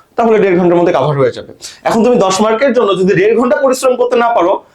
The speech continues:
এই ভিডিও তোমার জন্য না, ঢাকা ভার্সিটি না, কেন কোনো ভার্সিটি তোমার জন্য না। যেখানে বললাম দিনে দশ ঘন্টা রিটেনে দিবা, চার ঘন্টা তুমি এমসিকিউ দিবা,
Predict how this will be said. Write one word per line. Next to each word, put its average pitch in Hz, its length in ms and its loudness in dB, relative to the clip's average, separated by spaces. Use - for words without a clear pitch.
এই 226 140 2
ভিডিও 233 240 2
তোমার 214 200 0
জন্য 214 200 2
না, 320 40 0
ঢাকা 185 240 -2
ভার্সিটি 190 360 0
না, 165 100 0
কেন 156 100 -4
কোনো 220 180 2
ভার্সিটি 190 380 0
তোমার 156 200 0
জন্য 131 200 -4
না। - 40 -10
যেখানে 220 320 2
বললাম 254 240 0
দিনে 240 240 2
দশ 220 160 0
ঘন্টা 240 220 0
রিটেনে 226 320 -2
দিবা, 170 160 0
চার 214 200 0
ঘন্টা 226 220 0
তুমি 262 160 2
এমসিকিউ 226 380 -2
দিবা, 175 160 0